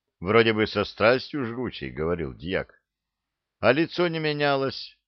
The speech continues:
оставалось добрым, слегка разомлевшим от выпитого чаю с мёдом. "У нас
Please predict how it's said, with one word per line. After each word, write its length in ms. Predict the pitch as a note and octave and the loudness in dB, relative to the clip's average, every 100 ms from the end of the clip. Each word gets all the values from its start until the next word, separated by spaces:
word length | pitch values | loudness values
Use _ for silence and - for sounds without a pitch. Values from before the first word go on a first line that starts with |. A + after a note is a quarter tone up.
| _ _ - | _ _ -2
оставалось 640 | G2 - A#2 B2+ G2+ D2+ | -2 2 4 4 2 0
добрым, 640 | E2+ E3+ D3+ E2+ D2+ B1+ | 2 4 2 0 -4 -8
слегка 460 | - D#2 D2+ G#2 G#2+ | -10 -6 -4 2 2
разомлевшим 840 | E2+ D2+ E2+ G2 A2+ G2 - D#2+ C#2 _ _ _ _ | 2 -2 -2 0 0 -2 -8 -10 -12 _ _ _ _
от 220 | - G2+ G#2 | -2 -2 0
выпитого 560 | A2 F#2+ E2+ G2 G2 | -2 -2 -6 -2 -2
чаю 380 | - - E2 C#2+ | -2 -2 -2 -4
с 100 | - | -10
мёдом. 420 | E2+ C#2+ B1 A#1 _ _ _ _ _ _ _ _ _ _ _ _ _ _ _ _ _ _ _ | -8 -6 -8 -10 _ _ _ _ _ _ _ _ _ _ _ _ _ _ _ _ _ _ _
"У 160 | F#2+ A2 | -6 -4
нас 600 | B2+ C#3 C3 - - | -2 0 -2 -4 -14